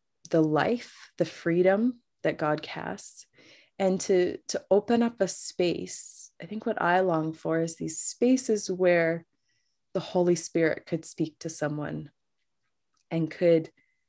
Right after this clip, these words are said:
be, like, sometimes we are a tool for somebody else's hearing the Holy Spirit,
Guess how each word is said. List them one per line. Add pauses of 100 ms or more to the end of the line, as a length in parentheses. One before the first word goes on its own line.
(1400)
be,
like,
sometimes
we
are
a
tool
for
somebody
else's
hearing
the
Holy
Spirit,